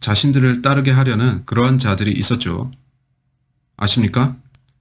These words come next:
전 사람들에게 저를 따르라고 하지 않습니다. 전 그런 적이 없고 그러지도 않을 겁니다. 근데 많은 사람들은 인간을 추종하고자 합니다.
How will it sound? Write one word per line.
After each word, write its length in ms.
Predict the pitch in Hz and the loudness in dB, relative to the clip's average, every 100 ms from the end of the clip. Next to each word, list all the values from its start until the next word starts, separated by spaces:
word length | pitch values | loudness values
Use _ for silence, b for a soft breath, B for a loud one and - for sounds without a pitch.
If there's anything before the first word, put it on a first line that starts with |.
| - | -2
전 120 | 139 | 2
사람들에게 460 | 139 147 120 123 | 2 2 2 0
저를 300 | 131 113 120 | 0 0 0
따르라고 340 | 123 135 131 127 | 0 2 2 2
하지 140 | 123 | 2
않습니다. 680 | 110 98 123 104 92 85 85 - - | 2 0 0 -2 -2 -4 -6 -14 -4
전 220 | 127 123 | 0 2
그런 180 | 120 127 | 2 2
적이 220 | 131 123 | 2 0
없고 440 | 92 95 90 - | -2 -4 -6 -8
그러지도 360 | - 120 120 120 | -4 0 2 2
않을 200 | 101 113 | 2 0
겁니다. 420 | 117 95 87 85 92 _ _ _ _ - | 0 -2 -2 -6 -8 _ _ _ _ -4
근데 160 | 139 | -2
많은 240 | 101 107 135 | 2 2 2
사람들은 420 | 139 113 123 127 | 0 0 0 0
인간을 400 | 113 123 139 135 | 2 4 4 2
추종하고자 560 | 131 147 127 107 101 110 | -2 0 2 2 0 -2
합니다. 400 | 87 87 85 | -2 -4 -6